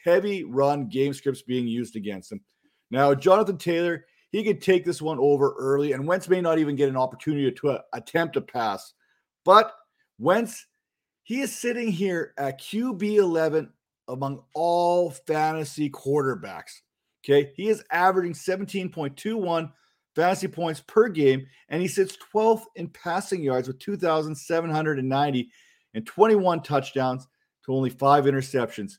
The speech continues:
Yes, you can feel comfortable starting Carson Wentz. You should feel comfortable starting Carson Wentz each and every week. Now,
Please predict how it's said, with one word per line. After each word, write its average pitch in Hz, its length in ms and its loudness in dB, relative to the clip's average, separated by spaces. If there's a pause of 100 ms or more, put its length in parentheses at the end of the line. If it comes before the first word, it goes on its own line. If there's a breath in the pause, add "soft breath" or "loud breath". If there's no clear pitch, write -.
Yes, 147 260 -2
you 165 80 -6
can 160 120 -8
feel 165 140 -2
comfortable 139 420 -6
starting 135 340 -2
Carson 120 400 -4
Wentz. 107 220 -6 (180 soft breath)
You 185 140 -4
should 269 260 -4
feel 165 140 4
comfortable 131 420 -4
starting 110 480 -4 (160)
Carson 110 380 -6
Wentz 104 240 -6
each 113 240 -6
and 110 60 0
every 101 160 -2
week. 92 240 -4 (800)
Now, 131 340 6